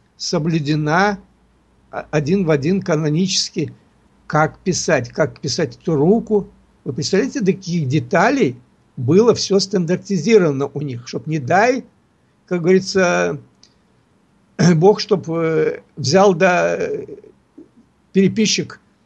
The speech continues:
не так нарисует. А сюжет, видите, один и тот же. А, э, на всех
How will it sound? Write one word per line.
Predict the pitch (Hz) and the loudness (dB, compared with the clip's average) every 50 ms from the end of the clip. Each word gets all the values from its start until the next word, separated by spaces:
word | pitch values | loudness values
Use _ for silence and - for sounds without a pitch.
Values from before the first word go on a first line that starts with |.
| _ _ _ _ _ _ _ _ _ - | _ _ _ _ _ _ _ _ _ -8
не | 151 170 175 170 196 190 | -6 -4 0 2 2 2
так | 190 208 165 - - | 4 2 0 0 0
нарисует. | 170 175 202 190 - - 175 147 120 117 - - _ _ _ _ _ _ _ _ _ _ _ _ _ _ _ _ _ | 0 2 2 2 2 0 -2 -2 -4 -6 -10 -16 _ _ _ _ _ _ _ _ _ _ _ _ _ _ _ _ _
А | - 196 | -2 -2
сюжет, | 214 - 330 302 277 339 330 233 | 0 0 0 0 0 -2 -2 -2
видите, | 294 320 311 277 - 233 202 190 170 151 156 131 - - - 117 120 - - | -2 -2 -2 0 2 2 2 2 2 0 -2 -4 -8 -12 -12 -12 -12 -8 -2
один | - 208 196 262 285 247 | -2 0 0 0 0 0
и | 226 | -2
тот | - - 196 165 151 120 | 0 0 0 0 0 -2
же. | 113 120 135 127 - - _ _ _ _ _ _ _ _ _ | -4 -4 -6 -6 -8 -14 _ _ _ _ _ _ _ _ _
А, | - 185 190 202 196 202 196 202 | 0 2 4 4 4 4 4 4
э, | 202 - 151 190 190 185 180 175 - - - - - - - - _ _ _ _ | 2 2 0 -2 -4 -4 -6 -8 -10 -14 -18 -20 -20 -20 -20 -20 _ _ _ _
на | - 180 190 226 | -2 0 2 2
всех | - - 330 311 - - - | 2 0 -2 -2 -4 -4 -8